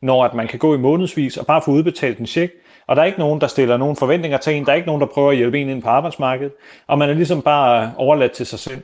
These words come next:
Og når man så ser på det her med, øh, med, med sproget, så er det jo rigtigt, at det bedste, det er selvfølgelig, at folk, de kan tale dansk, når de bor i Danmark. Og det er også et mål, øh, som vi helhjertet går ind for.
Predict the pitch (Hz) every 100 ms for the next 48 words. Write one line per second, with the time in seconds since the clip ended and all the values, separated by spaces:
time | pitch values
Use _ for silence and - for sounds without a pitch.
0 | _ _ - - - - 135 135 135 190
1 | 202 190 156 175 151 151 135 131 131 131
2 | - 127 123 120 120 117 113 - _ _
3 | - - - 139 120 120 117 - - 131
4 | 117 - - 160 147 131 - 180 180 160
5 | 143 - 160 - 127 - 139 175 180 180
6 | 165 165 139 147 160 131 139 160 127 143
7 | 139 139 135 131 120 135 139 - 117 107
8 | 131 110 104 107 123 - 120 165 160 127
9 | 127 151 147 151 156 160 135 - 117 117
10 | 107 120 110 110 123 143 151 135 _ -
11 | 120 160 170 127 117 120 120 120 131 -
12 | 127 113